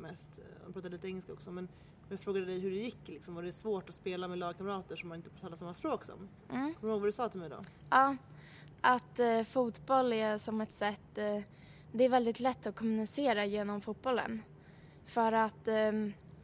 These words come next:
Speaker 2: man behöver inte kunna samma språk, utan man kan visa genom att visa en dribbling. Då förstår de att de ska göra den.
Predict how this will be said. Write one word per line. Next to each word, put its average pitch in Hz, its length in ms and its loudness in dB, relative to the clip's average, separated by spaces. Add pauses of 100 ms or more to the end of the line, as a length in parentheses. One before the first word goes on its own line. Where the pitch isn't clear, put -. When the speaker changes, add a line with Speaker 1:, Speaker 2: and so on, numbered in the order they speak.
(320)
Speaker 2:
man 240 240 4
behöver 262 320 6
inte 233 180 2
kunna 233 300 2
samma 220 300 2
språk, 226 500 4
utan 214 340 0
man 214 160 0
kan 233 200 0
visa 220 480 2
genom 220 580 0
att - 200 -4
visa 220 340 2
en 254 120 4
dribbling. 208 460 0
Då 214 100 0
förstår 240 360 4
de 208 140 0
att 202 80 -4
de 208 160 -2
ska - 160 -4
göra 220 300 2
den. 220 280 -2